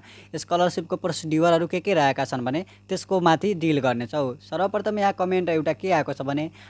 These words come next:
"हाम्रो एडमिट कार्ड कहिले आउँछ?" अब तपाईँले स्कलरसिपको फर्म भरिसक्नु भएको छ, मास्टर लेभलको लागि होस् या ब्याचलर लेभलको लागि होस्, त्यसले कुनै फरक पर्दैन है, अथवा जुनसुकै फ्याकल्टीको लागि होस्।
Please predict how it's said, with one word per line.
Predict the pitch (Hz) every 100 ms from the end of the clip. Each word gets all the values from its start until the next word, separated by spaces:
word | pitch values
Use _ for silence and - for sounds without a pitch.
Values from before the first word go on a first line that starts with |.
| -
"हाम्रो | 139 170 185
एडमिट | 170 170 180 165
कार्ड | 165
कहिले | 156 143 135
आउँछ?" | 131 120 -
अब | 123 110 101 131 165
तपाईँले | 175 175 180 185
स्कलरसिपको | - 175 170 160 170
फर्म | - 156 143
भरिसक्नु | 131 151 185 170 180
भएको | 175 190
छ, |
मास्टर | 170 160 160 185
लेभलको | 180 180 180
लागि | 180 175
होस् | 180 196 185
या | 151 156
ब्याचलर | 165 160 185
लेभलको | 170 143 139 135
लागि | 123
होस्, | 120 135 -
त्यसले | 165 180
कुनै | 180 190
फरक | - 156 151
पर्दैन | 156 135 135
है, | 107 147 143 - - -
अथवा | 170
जुनसुकै | 170 208 196 202
फ्याकल्टीको | 202 180 165 151 143
लागि | 135 123
होस्। | 120 117